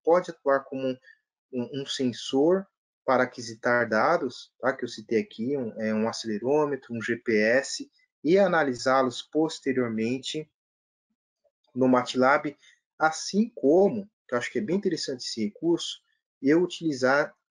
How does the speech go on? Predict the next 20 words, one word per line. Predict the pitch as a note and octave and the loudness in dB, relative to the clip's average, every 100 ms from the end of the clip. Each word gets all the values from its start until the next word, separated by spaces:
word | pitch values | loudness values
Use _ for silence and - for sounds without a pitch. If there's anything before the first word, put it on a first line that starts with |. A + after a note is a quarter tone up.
| _ _ _ _ _ _ _ _ _ _ - | _ _ _ _ _ _ _ _ _ _ -6
essa, | C3 C3+ C3 - C#3 B2+ B2 | 2 2 2 2 4 4 2
é, | B2 A#2+ A2+ | 2 2 2
esse | C3+ - - | 0 -6 -2
tópico | D3+ E3+ - | 2 2 0
aqui, | B2+ - C#3+ | -6 -4 -2
né, | D3 | -2
de | C#3+ | -2
captura | C3 - - C#3+ C#3+ | -6 -6 -6 -6 -4
de | D3+ | -4
imagens | C3+ C3 C#3 C3+ C#3 | -2 2 2 0 -4
e | D3 | -6
vídeos | D3 B2 B2 A2 G#2 - _ _ _ _ | -8 -2 -2 -2 -10 -14 _ _ _ _
para | C3 B2+ C3+ D3 - _ _ _ | 2 4 4 0 -4 _ _ _
processá-los | - F3 - D3+ - C3+ C3+ C3 | -2 -2 -2 -6 -2 0 0 -2
no | - | -6
matlab. | C3 C3 - B2+ A2 G#2+ | -6 -6 -2 -2 0 -4
Então, | G#2 E3 | -4 -2
o | |
matlab | F3 E3+ E3 D#3+ D3+ D3+ | -2 -2 0 0 -2 -4
Mobile | F#3 F3+ B2+ C3+ E3 | -2 -2 0 2 2